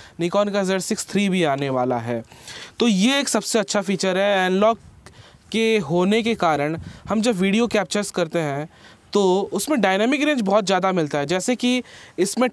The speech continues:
टेन बिट फ़ोर टू टू का भी फीचर्स है। अगर फ़ोर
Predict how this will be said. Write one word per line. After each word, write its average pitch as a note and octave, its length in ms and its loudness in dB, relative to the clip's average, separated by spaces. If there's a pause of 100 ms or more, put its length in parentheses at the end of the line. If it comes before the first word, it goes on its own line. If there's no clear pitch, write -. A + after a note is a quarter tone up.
(160)
टेन C4 300 2
बिट A#3 300 -2 (280)
फ़ोर A#3 380 2 (100)
टू A3+ 180 4
टू A#3 180 0
का G3+ 160 0
भी G#3 120 0
फीचर्स D3 460 -2
है। A2+ 200 -12 (340)
अगर G3 180 2
फ़ोर A3 300 0